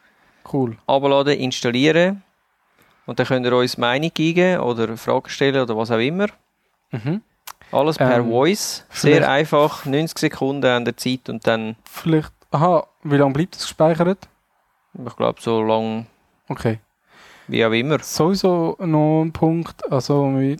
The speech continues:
Speaker 1: das ist jetzt die fünfundvierzigste Sendung
Speaker 2: Richtig.
Speaker 1: gsi.
Speaker 2: Jawohl.
Speaker 1: Dann bald, wenn wir dann mal aufhören zu reden. Ähm,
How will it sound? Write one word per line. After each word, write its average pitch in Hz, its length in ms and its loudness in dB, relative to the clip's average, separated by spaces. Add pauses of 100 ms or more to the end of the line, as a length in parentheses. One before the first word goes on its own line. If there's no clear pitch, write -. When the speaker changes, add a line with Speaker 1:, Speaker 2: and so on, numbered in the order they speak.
Speaker 1:
das 131 160 0
ist - 80 -2
jetzt 135 360 0
die 135 120 -2
fünfundvierzigste 135 1160 -2 (1000)
Sendung 185 480 0 (300)
Speaker 2:
Richtig. 131 440 -2 (200)
Speaker 1:
gsi. 208 380 -2 (300)
Speaker 2:
Jawohl. 139 420 2 (320)
Speaker 1:
Dann 156 260 0
bald, 156 420 2
wenn 151 120 0
wir 151 60 -2
dann 160 120 0
mal 160 140 2 (160)
aufhören 160 380 2
zu 147 100 4
reden. 160 240 6 (880)
Ähm, 147 840 2